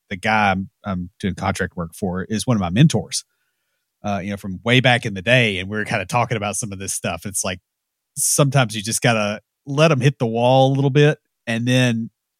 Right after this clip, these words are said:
discuss the position of the wall until they see it. And, you know, that's all you can do. But yeah, it starts with empathy and respect. If you don't have those,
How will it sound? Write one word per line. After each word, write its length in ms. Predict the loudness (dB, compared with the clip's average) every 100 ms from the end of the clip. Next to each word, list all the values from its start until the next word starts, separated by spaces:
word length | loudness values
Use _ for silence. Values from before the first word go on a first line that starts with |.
| _ _ _
discuss 720 | -8 -4 0 2 2 2 -4 -8 _ -8
the 100 | -8
position 480 | -4 0 2 2
of 80 | 0
the 100 | 0
wall 400 | 2 4 4 4
until 280 | 0 -2 -2
they 160 | -2 -4
see 260 | 0 2
it. 140 | 2 -2 _ _ -20 -20 -20 -20 _ _ _ _ _
And, 380 | 0 2 0 -6 _ _ _ _ _ _ _
you 140 | -4
know, 60 | 0
that's 200 | 2 4
all 80 | 4
you 80 | 2
can 140 | 0
do. 340 | 0 -2 -6 _ _ -8
But 140 | -6
yeah, 160 | -4 -6
it 140 | -6 -2
starts 280 | 0 0
with 120 | 0 -4
empathy 400 | -4 -8 -6 -8
and 100 | -8
respect. 560 | -10 -8 -10 -12 -18 _ _ _ _ -4
If 160 | 0 2
you 80 |
don't 140 | 4 4
have 160 | 4
those, 460 | 2 0 0 -4